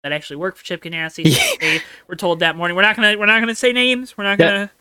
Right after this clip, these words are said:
Speaker 2: that was one of my favorite arguments that I saw, where some dude was like, "This is so crappy that this happened." And one of the guys who works for C G R was like, "Yeah, we had a company-wide meeting." And the guy was like, "No, they didn't." And he's like, "I work for the team. I was
Speaker 1: Right.
Speaker 2: definitely there." <laughs>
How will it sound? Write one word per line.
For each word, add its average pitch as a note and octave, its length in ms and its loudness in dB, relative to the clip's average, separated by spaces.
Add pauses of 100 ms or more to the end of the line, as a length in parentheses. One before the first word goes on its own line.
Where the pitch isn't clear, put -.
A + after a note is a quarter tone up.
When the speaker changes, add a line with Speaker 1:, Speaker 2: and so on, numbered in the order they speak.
(260)
Speaker 2:
that D#3+ 140 6
was E3+ 180 4
one D#3 140 4
of D#3 40 4
my D3 120 4
favorite C3+ 680 2
arguments A#2 540 2
that A#2 100 2
I A2 80 6
saw, A2 280 2
where G#2+ 80 2
some A2 240 0
dude A#2 160 2
was A2+ 120 2
like, A2+ 160 2
"This E3 220 4
is E3+ 100 4
so F3 320 4
crappy D#3+ 500 4
that C#3+ 180 2
this D3 160 2
happened." C#3+ 340 4
And B2 80 2
one B2+ 100 4
of B2+ 60 4
the C3 60 4
guys B2 200 4
who A#2+ 80 4
works A2+ 220 2
for A2 140 0
C A#2+ 160 0
G G#2+ 100 0
R A2 140 4
was G#2+ 160 0
like, A#2 260 2
"Yeah, D#3 160 6
we E3+ 80 4
had A#3 80 4
a - 60 2
company-wide D3 580 2
meeting." C#3 320 2
And B2 80 2
the A#2+ 60 2
guy B2+ 160 4
was C3+ 160 2
like, B2 160 0
"No, F3 160 6
they G3 100 4
didn't." C#3+ 320 4
And C3 140 2
he's C3+ 120 4
like, B2+ 220 4
"I D#3 140 6
work B2+ 360 2
for - 140 -2
the A2+ 80 -2
team. F#2 440 -6
I A#2 120 4
was D#3 140 6
Speaker 1:
Right. B2+ 160 -6
Speaker 2:
definitely A#2+ 560 0
there." F#2 300 0 (540)
<laughs> F3 680 0